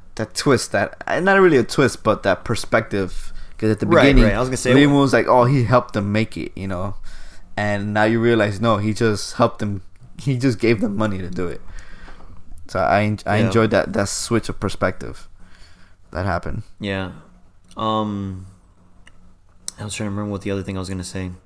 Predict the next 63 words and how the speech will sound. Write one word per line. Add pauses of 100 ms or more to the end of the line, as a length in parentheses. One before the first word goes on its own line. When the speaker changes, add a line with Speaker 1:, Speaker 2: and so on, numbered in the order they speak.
(300)
Speaker 2:
Oh,
you
know
whose
acting
I
didn't
like
in
the
episode?
Lena? (680)
L-,
Lena
Waithe? (200)
Speaker 1:
L-,
y-,
yeah,
yeah,
Lena
Waithe.
She
was
terrible,
dude. (440)
Speaker 2:
She
was,
Speaker 1:
She
was
Speaker 2:
she's
awful.
Speaker 1:
really
Speaker 2:
'Cause,
Speaker 1:
bad.
Speaker 2:
'cause
it,
the
thing
is,
she
had
such
a
small
part
in
the
previous
episode
that
you're
kinda
just
like,
"Yeah,
whatever."
But
in
this
one,
she
had,
like,